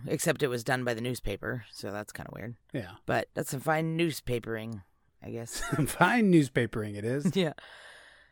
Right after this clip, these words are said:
Speaker 1: And she was identified almost right away because she had an arrest for underage drinking when she was
Speaker 2: <laughs>
Speaker 1: nineteen.
Speaker 2: Oh, man.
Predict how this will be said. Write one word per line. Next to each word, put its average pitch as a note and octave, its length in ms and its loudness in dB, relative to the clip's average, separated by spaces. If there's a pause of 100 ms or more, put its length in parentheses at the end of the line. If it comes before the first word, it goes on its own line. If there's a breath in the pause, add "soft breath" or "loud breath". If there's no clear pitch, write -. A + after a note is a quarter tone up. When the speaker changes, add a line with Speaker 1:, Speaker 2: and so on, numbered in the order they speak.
(220 loud breath)
Speaker 1:
And F#3+ 120 0
she A3 100 4
was A#3 120 4
identified G3 600 4 (100)
almost G#3+ 480 4
right D#3 240 4
away C#3 500 0 (120)
because E3 320 0
she D#3+ 240 0
had C#3 400 4
an D3+ 200 -2
arrest A#2 760 -4
for - 220 0
underage D3 580 0
drinking C3+ 480 -4
when C#3 120 -2
she - 180 -2
was B2 200 -4
Speaker 2:
<laughs> A#2 140 4
Speaker 1:
nineteen. C3 680 -2 (180)
Speaker 2:
Oh, C3 120 0
man. A#2 420 -4